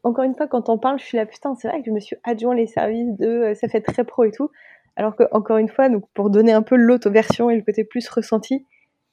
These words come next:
c'était en mode, euh, ouais, méga, euh, intuitif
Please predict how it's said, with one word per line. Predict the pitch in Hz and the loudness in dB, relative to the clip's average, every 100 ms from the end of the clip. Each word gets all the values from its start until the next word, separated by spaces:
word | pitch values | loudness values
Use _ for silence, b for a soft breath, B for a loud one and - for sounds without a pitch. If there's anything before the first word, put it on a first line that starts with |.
| _ | _
c'était | 226 220 | -4 -2
en | 202 | 0
mode, | 220 226 | 2 2
euh, | 208 196 | 2 2
ouais, | 269 233 | 2 2
méga, | 202 196 208 226 | 0 0 2 2
euh, | 190 190 - - _ _ _ _ _ | 2 0 -4 -8 _ _ _ _ _
intuitif | 240 254 - 269 - 285 - | 0 0 -2 -4 -2 -2 0